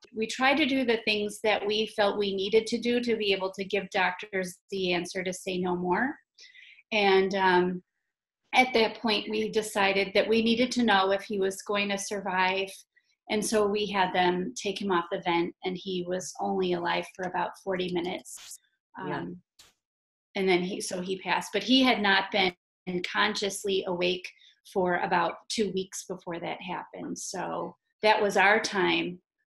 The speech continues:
Speaker 1: where we kinda got on the same page and said,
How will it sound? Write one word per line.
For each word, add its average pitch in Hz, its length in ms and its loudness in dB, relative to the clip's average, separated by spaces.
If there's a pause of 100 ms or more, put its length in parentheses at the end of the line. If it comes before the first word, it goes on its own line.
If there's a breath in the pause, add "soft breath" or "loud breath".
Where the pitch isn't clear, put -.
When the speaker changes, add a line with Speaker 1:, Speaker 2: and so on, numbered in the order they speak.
(100)
Speaker 1:
where 196 160 -2
we 214 260 2
kinda 196 300 0
got 180 260 2
on 175 160 2
the 180 80 -4
same 180 320 -2
page 180 440 0
and 180 180 -2
said, 175 300 -4